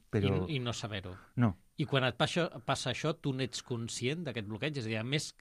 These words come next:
Speaker 2: a sobre de què t'està passant, n'ets conscient de què t'està passant?
Speaker 1: Sí, és clar,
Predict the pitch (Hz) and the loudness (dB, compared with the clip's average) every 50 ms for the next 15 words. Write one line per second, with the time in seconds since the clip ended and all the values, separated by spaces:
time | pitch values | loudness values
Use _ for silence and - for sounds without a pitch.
0 | - _ - - - 117 113 - - 156 156 160 156 131 127 120 127 - 123 - | -20 _ -20 -14 -6 -4 -4 0 2 4 4 4 4 2 2 0 -2 -4 -4 -6
1 | - 123 - - 107 - 147 190 269 320 - _ _ - - - - - - _ | -6 -6 -6 -6 -6 -6 -6 -6 -6 -10 -14 _ _ -20 -20 -20 -20 -20 -20 _
2 | _ _ 123 127 143 151 143 - - - 127 120 110 - - 127 151 190 202 147 | _ _ 0 2 4 4 2 0 -6 -6 -6 -6 -6 -6 -6 -6 -4 -4 -6 -6
3 | 123 - 117 101 - - - - 98 - 98 - 180 170 151 131 135 135 110 113 | -6 -6 -6 -8 -10 -10 -10 -10 -10 -8 0 4 6 6 6 4 2 -2 -4 -6
4 | 104 - _ - 117 120 - - - 143 156 139 107 | -10 -12 _ -6 -6 -6 -4 0 2 4 4 4 4